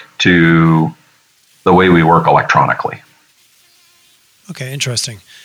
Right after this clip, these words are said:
Speaker 2: And where, where are you seeing in terms of in, in industry where blockchain is starting to get the most traction?
Speaker 1: So I think there's two areas that are probably equally heavy. One is, um, supply chains. You look at, uh, organizations like Walmart. Walmart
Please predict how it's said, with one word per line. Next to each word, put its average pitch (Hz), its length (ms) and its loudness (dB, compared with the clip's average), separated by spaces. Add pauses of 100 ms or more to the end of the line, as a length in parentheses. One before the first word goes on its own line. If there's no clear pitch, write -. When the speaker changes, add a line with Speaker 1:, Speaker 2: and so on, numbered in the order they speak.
(120)
Speaker 2:
And 147 120 -16
where, 165 160 -6
where 170 240 -2
are 202 60 2
you 156 160 2
seeing 160 340 2
in 127 40 -4
terms 135 280 0
of 131 120 0
in, 143 180 -4
in 147 300 -4
industry 143 420 2
where 127 160 2
blockchain 113 500 -4
is 120 80 -2
starting 131 220 0
to 123 60 -2
get 123 160 -2
the 127 60 -2
most 120 360 0
traction? 110 460 -4 (840)
Speaker 1:
So 156 460 2 (140)
I 117 100 2
think 127 200 2
there's 113 200 2
two 139 220 2
areas 90 400 2
that 90 100 0
are 85 60 0
probably 85 600 2 (1120)
equally 101 480 2
heavy. 80 420 2
One 92 240 4
is, 90 500 0
um, - 340 -2
supply 85 380 2
chains. 117 540 0 (920)
You 98 160 4
look 92 200 2
at, 80 440 0
uh, 76 200 2
organizations 85 760 2
like 82 180 0
Walmart. 90 540 2
Walmart 85 560 2